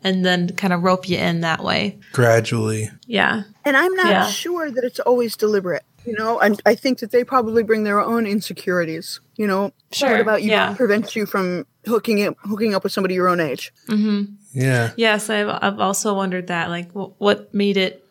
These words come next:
Speaker 1: so hard for you to find <laughs> someone in their twenties, you know? <laughs> Like,
Speaker 2: Right.
Speaker 1: was it really that hard? <laughs>
Speaker 2: And it seems like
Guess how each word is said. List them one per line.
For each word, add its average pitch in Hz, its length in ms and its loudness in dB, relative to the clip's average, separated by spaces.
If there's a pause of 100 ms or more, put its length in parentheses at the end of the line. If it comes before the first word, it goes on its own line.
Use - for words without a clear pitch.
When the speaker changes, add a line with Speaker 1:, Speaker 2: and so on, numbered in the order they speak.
Speaker 1:
so 208 260 0
hard 196 240 2
for - 80 -2
you 185 140 2
to 175 260 0 (160)
find 220 260 -2
<laughs> - 100 -6
someone 202 500 -2 (680)
in 214 100 2
their 190 120 2
twenties, 202 520 0 (120)
you 214 140 2
know? 190 340 2
<laughs> - 60 -8
Like, 214 200 -4
Speaker 2:
Right. 135 480 0
Speaker 1:
was 214 180 2
it 214 60 0
really 202 180 4
that 170 160 2
hard? 175 380 2
<laughs> - 60 -10 (720)
Speaker 2:
And 139 440 0
it - 80 -12
seems 131 300 0
like 113 200 2